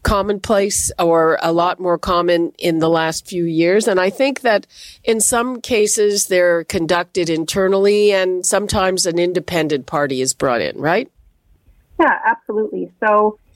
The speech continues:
Speaker 2: you know, in Ontario, there's an obligation for an employer to investigate harassment that's been brought to their attention. So that could be through a complaint, or it could just be, you know, they could become aware of it through another way. So I'm not surprised at all that they brought in an outside firm here. I, I do think that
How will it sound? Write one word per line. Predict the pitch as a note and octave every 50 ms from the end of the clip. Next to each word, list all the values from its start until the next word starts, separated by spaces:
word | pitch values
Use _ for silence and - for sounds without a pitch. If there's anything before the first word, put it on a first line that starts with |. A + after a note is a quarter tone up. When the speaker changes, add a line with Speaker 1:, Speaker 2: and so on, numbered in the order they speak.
| _ -
Speaker 2:
you | G#3+ A3+
know, | -
in | A#3 A#3
Ontario, | A#3+ B3 B3+ - C4+ C#4+ C#4+ D#4 D#4 D4+ B3+
there's | B3+ B3+ A#3+
an | A#3+ A3
obligation | G3+ G3 G3+ G3+ E3 F3+ E3+ F3+ G3 - A#3+ G#3+ A3+ A#3 A3+ _ -
for | G#3 F#3 F3+ F3 F3 F3 F3 E3+ F3
an | F3+ F#3
employer | F3+ F3 - G3 F3+ F3 E3+ - -
to | -
investigate | E3 E3+ - E3 D3+ - - D#3+ - E3+ - -
harassment | - E3+ F3 D#3+ D#3 - - - D3+ - -
that's | D#3 - -
been | - D#3 D#3+
brought | - - - - -
to | -
their | E3+ E3 D3+
attention. | D3+ - - - E3 E3 - - B3 B3 B3 -
So | - F3
that | F3+ D#3 -
could | - F#3+
be | - E3 E3 - -
through | F#3 F3
a | E3+ E3+
complaint, | - F#3 E3+ - - D#3+ D#3 D#3 D3+ - - - -
or | E3+ - -
it | - - - - -
could | E3 D#3+ -
just | - D#3+ D#3+ _ -
be, | E3+ E3 D#3+ D#3+ D#3+ -
you | D#3 D3+
know, | D#3 D3+ -
they | E3+ -
could | - - F3+ - -
become | - - - E3 D#3+
aware | D3+ - - F3 E3 E3+
of | -
it | D#3 - - -
through | - D#3+ D3+
another | D3+ D3 D3 D3+ D3
way. | C#3+ - D3 F#3 B3+ C4 _ -
So | D#3+ E3 D#3+ - - - - - -
I'm | - E3+ F3
not | E3+ F3 - -
surprised | - - - - E3 F3 E3+ E3+ E3+
at | D3
all | D3+ D3 E3 A3 A3+
that | A3 -
they | - E3 D#3
brought | - D#3 D3+ D#3 D3+
in | D3+ D3+
an | D3+ D3+ D3
outside | C#3+ - - - - D#3 D3+ B2+ - -
firm | E3 E3+ D#3 F3+
here. | G3 G#3 G3 G#3+ B3 C#4+ D4 _ _ _ _ _ _ _ - - -
I, | G#3 - -
I | A3
do | G3 - C#4 E4 G4+
think | - - A4 G#4 - -
that | C4 B3 B3 B3